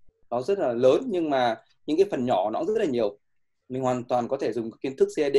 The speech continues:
căn bản để hoàn thành những cái nhiệm vụ rất nhỏ. Có những cái nhiệm vụ nó gần như kiểu là công nhân ngồi nắp ráp ấy. Có A, có B, xếp vào thành A B thôi. Hoặc có A, B, C,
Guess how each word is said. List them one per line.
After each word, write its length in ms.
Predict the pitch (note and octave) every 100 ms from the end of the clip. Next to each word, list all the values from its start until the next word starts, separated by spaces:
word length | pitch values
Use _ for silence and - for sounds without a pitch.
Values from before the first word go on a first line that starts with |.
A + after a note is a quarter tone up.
| C#3
căn 140 | D3 C#3
bản 160 | A2 -
để 80 |
hoàn 160 | A2 G#2+
thành 200 | - A2+
những 100 | A2+
cái 180 | - D#3+ - _ _ -
nhiệm 180 | B2+
vụ 160 | B2 -
rất 200 | - G3+
nhỏ. 260 | D3 - - - - - _ _
Có 80 | -
những 100 | E3+
cái 100 | F3+
nhiệm 180 | F#3+ C3
vụ 140 | C#3
nó 100 | C#3+ A2 - -
gần 220 | C#3 C3+
như 80 | D#3+
kiểu 140 | C#3 G#2
là 220 | G#2+ A2 - _ _ _
công 180 | - D#3
nhân 160 | D#3 D#3
ngồi 100 | B2+
nắp 180 | D#3
ráp 240 | - G3 -
ấy. 80 | - _ _ _ _
Có 100 | -
A, 300 | A#2+ D#3 D3+ C3+
có 80 |
B, 80 | C#3 D#3 D3 C#3 -
xếp 100 | F3
vào 100 | B2+ -
thành 100 | -
A 120 | C3
B 80 | C#3 C#3
thôi. 100 | C3+ C3 -
Hoặc 120 | A#2+
có 80 | -
A, 140 | D3
B, 80 | C3+
C, 140 | C#3